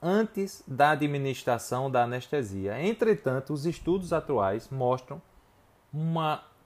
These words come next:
tendência a melhor controle nas grávidas que recebem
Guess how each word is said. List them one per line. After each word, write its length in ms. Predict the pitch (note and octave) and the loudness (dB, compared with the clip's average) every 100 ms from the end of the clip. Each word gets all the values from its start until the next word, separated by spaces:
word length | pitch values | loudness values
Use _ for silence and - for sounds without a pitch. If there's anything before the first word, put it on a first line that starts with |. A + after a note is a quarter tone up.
| _ _ | _ _
tendência 1080 | F#3 G#3 A3 C3+ C#3 D3 E3 - - F#3 G3 - _ _ _ | 2 4 4 4 2 2 0 0 2 2 2 -6 _ _ _
a 160 | - C3 | 2 2
melhor 540 | D3+ D3+ B2+ C#3+ F3+ G3+ | 4 4 4 6 4 2
controle 760 | - F#3 - C3+ C#3 D3 D3+ E3 _ _ _ | 0 0 2 4 6 4 0 -6 _ _ _
nas 280 | C3+ C#3+ A#2+ | 2 2 4
grávidas 480 | A#2+ B2+ C#3 D3+ - | 4 4 4 -2 -2
que 80 | |
recebem 580 | C3+ A#2 - A2 A2 B2+ | -2 0 0 0 0 -6